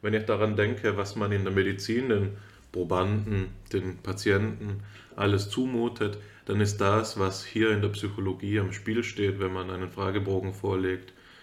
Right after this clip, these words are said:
doch geradezu eine Lappalie im Verhältnis. Trotzdem ist es so, dass man diese Kritiken vorfindet und das hat eben auch eine positive Seite. Man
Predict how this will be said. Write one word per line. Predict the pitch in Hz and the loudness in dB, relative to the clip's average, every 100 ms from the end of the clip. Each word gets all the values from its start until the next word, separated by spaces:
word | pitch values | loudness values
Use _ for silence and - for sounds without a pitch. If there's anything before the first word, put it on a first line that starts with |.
| - | -2
doch | 98 98 101 - - - - - _ - - | 2 2 -2 -14 -20 -20 -20 -20 _ -20 -2
geradezu | 107 95 98 98 - 98 | 2 4 4 4 2 0
eine | 95 | 2
Lappalie | 92 90 - 104 107 92 87 82 - - | 2 0 2 4 6 4 -2 -8 -12 -6
im | 95 | -4
Verhältnis. | 98 87 87 85 92 - - - - - - | -4 -4 -4 -6 -10 -14 -18 -20 -20 -20 0
Trotzdem | 113 113 - 117 | 4 4 4 4
ist | 110 | 2
es | 107 - | 0 2
so, | 113 117 | 4 4
dass | 117 95 98 - - _ _ _ _ _ | 4 0 -4 -10 -18 _ _ _ _ _
man | 110 104 101 98 95 95 - - - _ | 0 2 4 2 -2 -6 -16 -20 -20 _
diese | 110 107 | 0 0
Kritiken | 104 107 107 113 107 | 0 0 0 -2 0
vorfindet | 110 143 160 107 104 95 | 2 2 2 2 2 2
und | 101 | 0
das | 101 117 | 0 -2
hat | 127 | -2
eben | 113 113 | 0 0
auch | 110 | 0
eine | 107 | -2
positive | 101 104 127 123 117 - | -2 -4 -4 -4 -4 -4
Seite. | 92 95 107 110 | 0 0 0 -2
Man | 95 90 | -4 -4